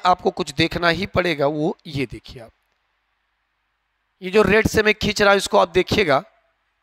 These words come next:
ये वाला area बेटा, ये वाला area, चलो, ये देखो आप जरा, ये देखो, यहां तक क्या जाएंगे? तटीय सीमा।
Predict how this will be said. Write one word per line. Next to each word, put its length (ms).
ये 180
वाला 240
area 260
बेटा, 320
ये 200
वाला 200
area, 260
चलो, 240
ये 120
देखो 300
आप 140
जरा, 220
ये 140
देखो, 320
यहां 400
तक 180
क्या 120
जाएंगे? 520
तटीय 360
सीमा। 320